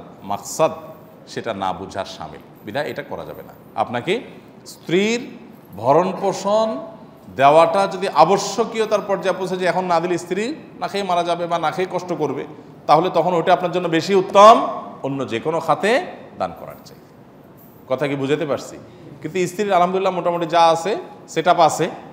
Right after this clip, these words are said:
এখন মসজিদের দরকার, তখনও আপনি ওই স্ত্রীর জন্যই খাবার কিনলেন, সেটা অবশ্যই সওয়াবের বেশি কারণ হবে না। হাদিসে যেটা বলা হয়েছে ওইটা হলো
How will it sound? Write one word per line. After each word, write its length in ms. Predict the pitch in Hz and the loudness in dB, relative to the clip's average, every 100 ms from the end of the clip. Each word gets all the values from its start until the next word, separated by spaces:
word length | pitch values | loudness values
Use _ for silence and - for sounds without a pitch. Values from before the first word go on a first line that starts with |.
| - | -8
এখন 200 | 143 160 | -4 -2
মসজিদের 420 | 160 170 220 214 | -2 -4 -4 -2
দরকার, 340 | 151 123 123 107 - - - - - | 0 0 0 -2 -4 -14 -20 -20 0
তখনও 280 | 220 208 233 | 2 6 6
আপনি 240 | 220 208 202 | 6 4 0
ওই 160 | 175 156 | 0 -2
স্ত্রীর 300 | 170 156 135 | -2 -4 -2
জন্যই 280 | 156 196 | -4 -4
খাবার 240 | 165 156 147 | -2 0 0
কিনলেন, 280 | 135 127 117 | -2 -4 -6
সেটা 200 | 127 123 | -4 -2
অবশ্যই 380 | 113 151 - 180 | -2 -4 -8 -8
সওয়াবের 460 | 180 113 107 135 | -4 -2 0 -2
বেশি 300 | 147 117 190 262 - - - - | -4 -6 -6 -8 -10 -20 -20 -8
কারণ 220 | 95 113 117 | -4 -2 -2
হবে 280 | 104 135 240 - - - | 0 2 2 0 -8 -14
না। 60 | - - - | -16 -18 -6
হাদিসে 300 | 113 165 175 | -2 -2 -4
যেটা 180 | 175 170 | -2 0
বলা 180 | 156 170 | 2 2
হয়েছে 180 | 185 180 | 2 0
ওইটা 200 | 165 175 | -2 -2
হলো 220 | 180 226 | 0 0